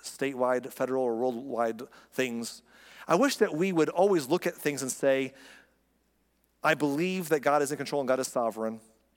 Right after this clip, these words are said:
and I'm gonna apply it to my real world situation instead of pretending like it's not that way."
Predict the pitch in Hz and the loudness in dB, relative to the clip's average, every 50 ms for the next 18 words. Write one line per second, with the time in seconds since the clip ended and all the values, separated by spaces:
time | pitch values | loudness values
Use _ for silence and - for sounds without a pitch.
0 | _ _ _ _ _ _ _ _ _ _ _ _ _ _ - 196 247 285 269 226 | _ _ _ _ _ _ _ _ _ _ _ _ _ _ 2 2 4 6 6 6
1 | 185 165 175 185 - - - - _ _ _ _ _ _ _ _ _ - _ _ | 6 4 2 0 -2 -6 -10 -14 _ _ _ _ _ _ _ _ _ -20 _ _
2 | _ _ _ _ _ _ - - 170 180 170 160 - - - 214 214 208 202 180 | _ _ _ _ _ _ 0 2 4 4 4 4 4 2 2 6 6 6 6 4
3 | - - 165 170 160 151 160 185 180 180 170 - 160 - 156 139 170 180 175 - | 0 0 4 4 6 6 6 4 4 2 0 -2 -4 -2 0 2 2 2 0 0
4 | - 147 135 131 127 - - 147 135 - 135 - - 143 131 123 123 117 - 120 | -2 -4 -4 -4 -4 -2 -2 -2 -2 -2 -4 -4 -4 -2 -2 -2 -2 -2 -4 -4
5 | - - 117 107 - 98 107 110 98 82 80 | -4 -4 -4 -2 -4 -4 -4 -4 -4 -4 -6